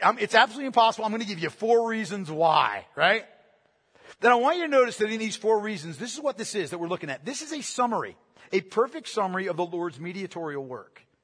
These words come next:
right? That's really what it is. It's, it's a perfect summary of everything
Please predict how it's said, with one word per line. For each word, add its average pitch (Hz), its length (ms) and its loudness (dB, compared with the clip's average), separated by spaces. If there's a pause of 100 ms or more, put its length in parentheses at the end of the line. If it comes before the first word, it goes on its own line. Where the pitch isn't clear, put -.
(140)
right? 143 180 0
That's 175 200 -4
really 233 160 -4
what 233 140 2
it 185 80 0
is. 143 280 -4 (640)
It's, 220 180 0
it's 208 140 -4
a 190 120 0
perfect - 400 2
summary 208 300 0
of - 80 -4
everything 240 680 0